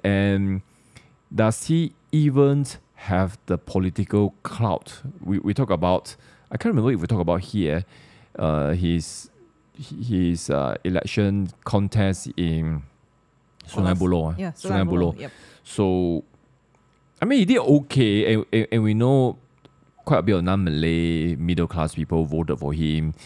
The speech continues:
Speaker 1: Remember, we did talk about it he-, in our show. We are not that impressed, main-, primarily because, uh, you know, we, we felt like he was riding on umno's coattail, and also we're not,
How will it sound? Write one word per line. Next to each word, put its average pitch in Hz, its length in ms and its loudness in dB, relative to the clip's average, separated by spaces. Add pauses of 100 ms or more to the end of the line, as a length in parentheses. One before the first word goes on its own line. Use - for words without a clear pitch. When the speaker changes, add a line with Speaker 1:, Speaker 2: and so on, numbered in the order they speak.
(460)
Speaker 1:
Remember, 101 260 4
we 95 120 4
did 104 180 2
talk 92 140 0
about 82 260 2
it 82 160 0
he-, - 260 -12
in 82 120 -2
our 69 100 -2
show. 85 280 0
We 80 120 2
are 73 60 0
not 90 240 -2
that - 140 -2
impressed, 85 460 -2
main-, 123 300 2 (100)
primarily 127 600 2
because, 104 580 -2 (640)
uh, 71 300 2 (120)
you 95 220 -2
know, 95 120 4
we, 90 140 0
we 80 180 0
felt 98 260 4
like 90 80 0
he 85 60 2
was 78 220 0
riding 82 400 2
on 67 220 -4
umno's 80 540 0
coattail, 82 680 -2
and 82 160 -4
also 90 540 0 (160)
we're 117 180 0
not, 117 180 -2